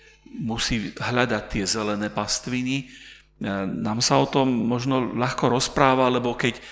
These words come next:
vyjdete von do krajiny, tak väčšinou od, e, marca až do októbra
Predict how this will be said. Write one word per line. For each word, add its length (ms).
vyjdete 480
von 320
do 80
krajiny, 640
tak 240
väčšinou 800
od, 360
e, 80
marca 760
až 120
do 240
októbra 760